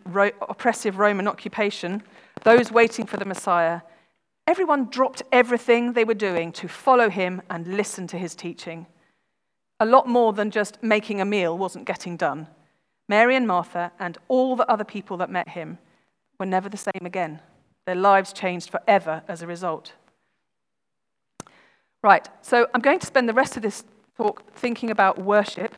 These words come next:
and how we worship the Lord, but I don't just want to gloss over Martha's part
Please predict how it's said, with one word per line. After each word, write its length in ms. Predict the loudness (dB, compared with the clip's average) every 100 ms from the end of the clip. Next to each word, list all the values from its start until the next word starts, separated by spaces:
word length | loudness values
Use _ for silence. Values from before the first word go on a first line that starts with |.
| _ -14
and 120 | -4
how 180 | 0 0
we 120 | 2
worship 380 | 4 4 2 -8
the 80 |
Lord, 280 | -4 -2 -4 -10 -20 _ 2
but 120 | 4
I 80 | 6
don't 280 | 4 2 -2
just 240 | -4 -2
want 200 | -4 -4
to 100 | -8
gloss 380 | 0 0 2 2
over 220 | 2 0
Martha's 440 | 2 2 2 -8
part 420 | -8 -4 -4 -4